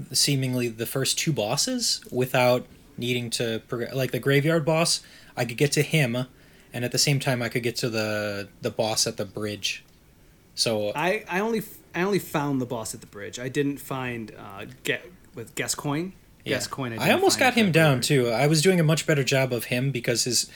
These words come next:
Speaker 1: attack patterns were a lot more easy to memorize, and, uh, a lot more head, s-, like, the, the gravestones to hide behind. And, uh, he only has, like, three moves, so he would shoot,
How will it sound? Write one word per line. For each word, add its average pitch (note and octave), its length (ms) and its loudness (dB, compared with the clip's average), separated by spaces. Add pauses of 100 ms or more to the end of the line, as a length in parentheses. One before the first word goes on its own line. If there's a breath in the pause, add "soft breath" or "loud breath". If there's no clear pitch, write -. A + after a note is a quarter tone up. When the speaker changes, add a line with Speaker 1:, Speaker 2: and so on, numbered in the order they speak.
(320 loud breath)
Speaker 1:
attack C3 320 2
patterns C3+ 520 2
were A#2 500 -2
a G2+ 100 -4
lot A2+ 240 -2
more A2+ 600 -4
easy C3+ 380 -4
to A2+ 180 -4
memorize, C#3+ 840 -2 (500 loud breath)
and, A#2 340 -2
uh, A#2+ 60 2 (340)
a C3 220 0
lot A#2+ 180 0
more A2 160 0
head, A#2+ 380 -4 (160)
s-, - 300 -2 (120)
like, A#2 220 -2
the, G#2 380 -2
the G#2+ 100 -6
gravestones A2 540 -2
to B2+ 60 -4
hide A2 320 -6
behind. G2+ 440 -8 (1120)
And, A2+ 240 -6
uh, - 440 -8
he B2+ 240 0
only A#2+ 240 0
has, A2+ 180 2
like, G2+ 120 -4
three A#2 240 -2
moves, G#2+ 320 -2
so A#2 120 0
he G#2+ 80 -4
would A2 120 -2
shoot, B2 360 0